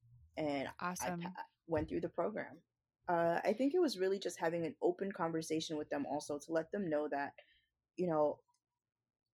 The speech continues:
Speaker 1: I can communicate my needs and I can communicate what I can and can't do. And how about we take this journey together?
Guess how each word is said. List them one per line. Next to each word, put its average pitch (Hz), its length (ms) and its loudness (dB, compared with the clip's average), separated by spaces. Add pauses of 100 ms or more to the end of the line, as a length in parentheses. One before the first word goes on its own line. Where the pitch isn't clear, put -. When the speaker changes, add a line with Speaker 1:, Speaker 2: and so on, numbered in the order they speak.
(140)
Speaker 1:
I 208 300 6
can 226 180 4
communicate 175 600 0
my 151 140 0
needs 147 540 -4 (460)
and 180 120 2
I 180 140 4
can 180 200 -2
communicate 160 560 -2
what 160 160 2
I 151 100 0
can 151 300 -4
and 151 120 -4
can't 151 300 -8
do. 247 360 -2 (420)
And 165 200 -2
how 175 120 2
about 175 240 4
we 175 100 -2
take - 260 -4
this 165 160 -4
journey 156 300 -2
together? 190 600 -2